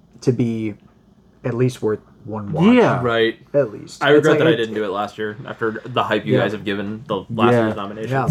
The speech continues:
Speaker 1: All That Breathes. I still think about the movie today.
Speaker 2: It's good,
Speaker 1: Yeah,
Speaker 2: man.
Speaker 1: I'm
Speaker 2: All
Speaker 1: like,
Speaker 2: That
Speaker 1: "Damn,
Speaker 2: Breathes.
Speaker 1: that movie was good." And I mean, and, and a lot of it was
Speaker 2: That's
Speaker 1: just,
Speaker 2: the one
Speaker 1: like,
Speaker 2: with the
Speaker 1: scripted
Speaker 2: carrier
Speaker 1: fabrication.
Speaker 2: pigeons, right? All
Speaker 1: Was
Speaker 2: That
Speaker 1: it the
Speaker 2: Breathes?
Speaker 1: carrier pigeons? I think it was,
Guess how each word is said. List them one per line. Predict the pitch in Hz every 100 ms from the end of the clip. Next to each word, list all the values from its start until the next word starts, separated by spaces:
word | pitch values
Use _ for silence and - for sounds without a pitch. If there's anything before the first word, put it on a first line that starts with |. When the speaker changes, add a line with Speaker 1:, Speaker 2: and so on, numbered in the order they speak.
| 151
Speaker 1:
All | 135 185
That | 214 160
Breathes. | 143 175 170 113 - -
I | 143
still | 160 -
think | 202 202
about | 185 185
the | 170
movie | 170 170
today. | - 147 156 131
Speaker 2:
It's | 131 131 -
good, | - 127 175 160
Speaker 1:
Yeah, | -
Speaker 2:
man. | - -
Speaker 1:
I'm |
Speaker 2:
All | -
Speaker 1:
like, | - -
Speaker 2:
That | 165
Speaker 1:
"Damn, | 143
Speaker 2:
Breathes. | 175 160
Speaker 1:
that | 147 151
movie | 170 180
was | 156 139 113
good." | 143 139
And | 151
I | 165
mean, | 170
and, | 165 175 175 170
and |
a | 165
lot | 151 180
of | 202
it | 208
was | 165 131
Speaker 2:
That's | 170
Speaker 1:
just, | -
Speaker 2:
the |
one | 233
Speaker 1:
like, | 214 202
Speaker 2:
with |
the | 160
Speaker 1:
scripted | 151
Speaker 2:
carrier | 147 175 147
Speaker 1:
fabrication. | 131 135 127 131
Speaker 2:
pigeons, | 104 110 104 98
right? | 113 151 165 - _ _ _ _ _ _ _ - _
All | -
Speaker 1:
Was | 139
Speaker 2:
That |
Speaker 1:
it |
the | 156
Speaker 2:
Breathes? | 156 180
Speaker 1:
carrier | 175 165 170
pigeons? | - 165 175 170 -
I | 131
think | 127 165
it | 160 -
was, | 151 151 143 131 117 -